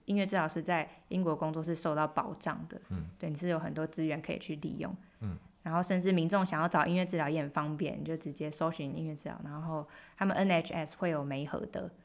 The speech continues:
Speaker 1: 音乐治疗师，
Speaker 2: 嗯。
Speaker 1: 或者是你直接上英国的音乐治疗平台，
Speaker 2: 嗯。
Speaker 1: 对，他都会告诉你哪些合格，你可以去找他。
Speaker 2: 嗯。
Speaker 1: 对，但台湾的话，目前就是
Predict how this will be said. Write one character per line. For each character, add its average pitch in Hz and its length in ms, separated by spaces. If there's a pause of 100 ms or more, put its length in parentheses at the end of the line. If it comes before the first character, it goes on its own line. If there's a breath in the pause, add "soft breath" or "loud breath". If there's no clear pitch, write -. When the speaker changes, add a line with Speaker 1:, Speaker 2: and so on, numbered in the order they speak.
(120)
Speaker 1:
音 156 220
乐 165 80
治 170 80
疗 156 140
师， 143 240
Speaker 2:
嗯。 160 100
Speaker 1:
或 180 80
者 156 120
是 180 140
你 156 60
直 - 80
接 160 120
上 160 300 (140)
英 175 160
国 160 120
的 147 80
音 170 120
乐 165 100
治 160 140
疗 - 220 (100)
平 147 240
台， - 260 (140)
Speaker 2:
嗯。 107 120 (440)
Speaker 1:
对， - 100
他 175 160
都 175 100
会 170 120
告 165 160
诉 160 120
你 156 60
哪 156 180
些 175 320
合 160 160
格， 156 200
你 165 80
可 160 100
以 156 40
去 - 120
找 - 160 (160)
他。 - 120
Speaker 2:
嗯。 - 140 (320 loud breath)
Speaker 1:
对， - 220 (220 loud breath)
但 262 140
台 196 220
湾 196 160
的 175 120
话， 165 360
目 180 220
前 147 260
就 160 220
是 160 320